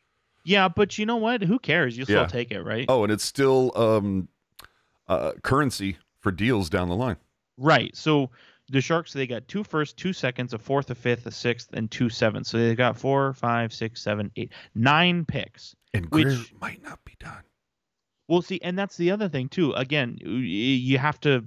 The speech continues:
Speaker 1: you gotta forecast, right? You gotta look ahead. So Labanc, Hoffman, Duclair, Barabanov,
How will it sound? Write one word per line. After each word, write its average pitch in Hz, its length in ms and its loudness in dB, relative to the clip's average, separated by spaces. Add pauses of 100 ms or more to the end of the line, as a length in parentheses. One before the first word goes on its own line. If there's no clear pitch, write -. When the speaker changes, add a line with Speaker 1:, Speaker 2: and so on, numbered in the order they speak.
(120)
Speaker 1:
you 131 120 -10
gotta 156 160 2
forecast, - 640 -4
right? 110 140 -6
You 113 120 -6
gotta 117 180 0
look 117 220 -4
ahead. 110 400 -6 (840)
So 120 600 2 (400)
Labanc, 120 520 2 (380)
Hoffman, 117 720 -2 (180)
Duclair, 113 600 0 (180)
Barabanov, 113 680 0